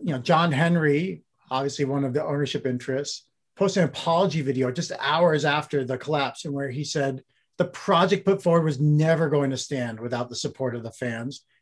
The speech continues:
No one ever thought differently in England. Over these forty-eight hours, you were very clear that it would not stand. We heard you. I heard you. How, how did that happen after the fact, not before the fact? Dave, Dave, you, you get involved on the grassroots side. How did,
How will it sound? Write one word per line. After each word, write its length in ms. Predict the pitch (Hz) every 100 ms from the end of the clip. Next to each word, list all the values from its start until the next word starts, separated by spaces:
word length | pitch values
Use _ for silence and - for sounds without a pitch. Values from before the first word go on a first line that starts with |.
| -
No 140 | 151
one 180 | 160 175
ever 320 | - 160 165
thought 280 | 151 147 139
differently 380 | 139 127 127 127
in 100 | 123
England. 380 | 123 123 123 143
Over 360 | 185 180 170
these 220 | 160 151 -
forty-eight 380 | 165 147 143
hours, 520 | 143 139 139 139 - _ _ -
you 120 | 156
were 140 | 160 139
very 300 | 151 147 143
clear 360 | - 160 143
that 160 | 131 131
it 60 |
would 140 | 127 127
not 220 | 131 127
stand. 300 | - 131 127
We 100 | 135
heard 300 | - 139 127
you. 160 | 123 -
I 240 | 139 156
heard 340 | - 131 120
you. 280 | 113 117 127 _ _ _ _ _ _ _
How, 300 | - 156 -
how 320 | - - 180 214
did 140 | 208
that 140 | 156
happen 260 | 139 165 135
after 280 | 151 185 -
the 120 | 127
fact, 300 | 135 123 -
not 200 | 143 151
before 400 | 175 190 185 214
the 120 | 190
fact? 340 | - 127 120 -
Dave, 300 | 185 190 190
Dave, 260 | 202 165
you, 160 | 196 220
you 160 | 196 175
get 140 | 196
involved 380 | 151 143 139 139
on 80 | 143
the 80 |
grassroots 400 | 123 135 127 139
side. 200 | - 143
How 160 | 143 170
did, 240 | 185 160